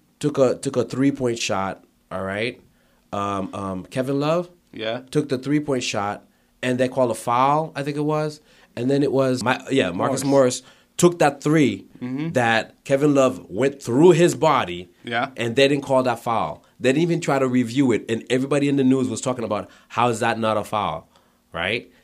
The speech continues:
Speaker 1: Why? Because we would have beat Cleveland. This is the reason why.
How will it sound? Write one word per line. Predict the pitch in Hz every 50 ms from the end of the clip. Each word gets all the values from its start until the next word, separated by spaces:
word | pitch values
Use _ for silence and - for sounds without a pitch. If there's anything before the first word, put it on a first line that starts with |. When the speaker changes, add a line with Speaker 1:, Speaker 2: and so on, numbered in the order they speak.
| _ _ _ _ _
Speaker 1:
Why? | - - 85 85 82 85 90 95 104
Because | 98 101 92 - 95 90 87
we | 92
would | 90 90 95 92
have | 85 80 82
beat | 95 101 107 - -
Cleveland. | - - 98 95 87 82 80 76 - - - _ _ _ _ _ _ _ _
This | - 98 92
is | 107 104 98
the | 101 95
reason | 95 98 95 87 92 90 87
why. | 85 80 87 87 -